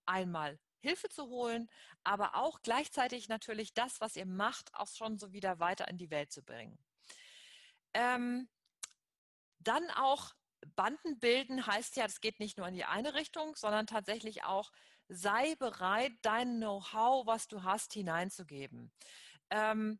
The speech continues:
jetzt mal als Beispiel an Sophie, wo ich sehe, dass du, ähm, dass du hier mit dabei bist. Ich guck mal hier, hast auch keine weitere Frage. Ähm, auch da ist zum Beispiel, wenn jemand eine Frage hat zu dem,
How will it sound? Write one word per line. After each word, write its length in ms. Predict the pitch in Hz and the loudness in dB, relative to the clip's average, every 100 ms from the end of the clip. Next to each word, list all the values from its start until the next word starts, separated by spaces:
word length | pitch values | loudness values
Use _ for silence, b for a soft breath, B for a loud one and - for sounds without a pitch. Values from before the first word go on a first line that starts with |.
| - | -6
jetzt 220 | 214 - | -6 0
mal 100 | 220 | 2
als 140 | 208 - | 2 2
Beispiel 500 | 208 294 - 277 247 | 2 0 -2 -2 -2
an 160 | 208 214 | -2 -4
Sophie, 360 | 208 254 262 | -10 -10 -10
wo 80 | 214 | -10
ich 120 | 202 | -10
sehe, 300 | - 262 277 | -4 2 2
dass 220 | 233 240 | 2 -2
du, 320 | - 220 214 - | -6 -10 -8 -4
ähm, 300 | 196 190 190 | -2 -2 -4
dass 160 | 190 190 | -6 -8
du 100 | 185 | -10
hier 140 | 185 | -8
mit 140 | 185 170 | -6 -6
dabei 280 | 160 214 254 | -2 0 0
bist. 320 | 262 254 - | -4 -6 -10
Ich 140 | - | -14
guck 160 | - 196 | -16 -10
mal 120 | 185 | -8
hier, 280 | 190 202 - | -6 -8 -8
hast 220 | 190 - | -12 -16
auch 80 | 185 | -18
keine 260 | - 170 180 - | -14 -14 -10 -6
weitere 260 | 175 165 | -6 -8
Frage. 320 | - 208 220 226 B B B B | -2 -2 0 -4 B B B B
Ähm, 360 | 214 214 214 - | 2 2 0 -2
auch 140 | - - | -6 -2
da 200 | 277 339 | 2 2
ist 140 | - | 0
zum 100 | 220 | -4
Beispiel, 280 | 190 185 185 | -4 -4 -4
wenn 140 | 190 | -2
jemand 280 | 196 190 190 | 0 0 -2
eine 80 | 196 | -4
Frage 420 | - 226 269 240 | -2 2 2 2
hat 180 | 208 - | 0 -2
zu 120 | - | -6
dem, 200 | 190 185 | -4 -4